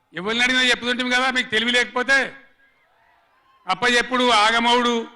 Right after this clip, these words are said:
బడ్జెట్ ఆపి తీర్మానం పెట్టుడు. నేను ఒక్కటే మాట మీతో చెప్తున్నా, దయచేసి. నిన్న కూడా అన్నాను నాతో హైదరాబాద్లో, "సార్, అసెంబ్లీలో తీర్మానం అయిపోయింది కదా, ఇంకా నల్గొండ, చలో నల్గొండ ఎందుకని?" అసెంబ్లీలో తీర్మానంతో అయిపోదు,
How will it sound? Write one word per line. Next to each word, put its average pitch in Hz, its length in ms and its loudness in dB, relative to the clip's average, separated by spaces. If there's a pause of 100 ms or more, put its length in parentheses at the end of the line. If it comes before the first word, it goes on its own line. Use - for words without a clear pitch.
(420)
బడ్జెట్ 214 360 -2
ఆపి 226 220 2
తీర్మానం 233 440 0
పెట్టుడు. 233 520 -2 (1080)
నేను 214 180 -2
ఒక్కటే 262 260 0
మాట 254 220 2
మీతో 247 220 0
చెప్తున్నా, 226 320 -2
దయచేసి. 190 540 -4 (1500)
నిన్న 226 180 -2
కూడా 262 140 4
అన్నాను 262 220 0
నాతో 262 220 0 (100)
హైదరాబాద్లో, 220 540 0 (1200)
"సార్, 233 140 0
అసెంబ్లీలో 240 460 2
తీర్మానం 240 420 0
అయిపోయింది 233 320 0
కదా, 226 140 2
ఇంకా 233 140 -2
నల్గొండ, 220 360 -2 (100)
చలో 220 140 0
నల్గొండ 208 380 0
ఎందుకని?" 175 340 -4 (1120)
అసెంబ్లీలో 226 460 -2
తీర్మానంతో 226 540 -2
అయిపోదు, 220 640 0